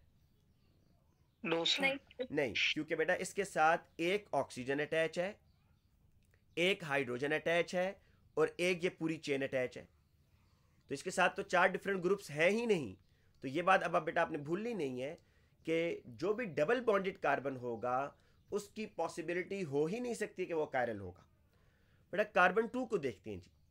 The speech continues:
Speaker 3: कार्बन टू के बारे में क्या कहते हैं जी, कार्बन टू chiral है या नहीं है? तो हम चेक कर लेते हैं।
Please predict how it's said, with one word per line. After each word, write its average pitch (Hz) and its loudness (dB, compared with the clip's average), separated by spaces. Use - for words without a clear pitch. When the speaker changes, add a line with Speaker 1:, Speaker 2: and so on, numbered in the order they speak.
Speaker 3:
कार्बन 196 4
टू 233 -2
के 226 6
बारे 208 6
में 208 2
क्या 208 4
कहते 170 0
हैं 156 -2
जी, 151 -6
कार्बन 165 0
टू 196 -2
chiral 165 6
है 180 2
या 214 -2
नहीं 180 0
है? - -10
तो - -12
हम 131 -4
चेक 220 -2
कर 160 2
लेते 107 -8
हैं। 139 -6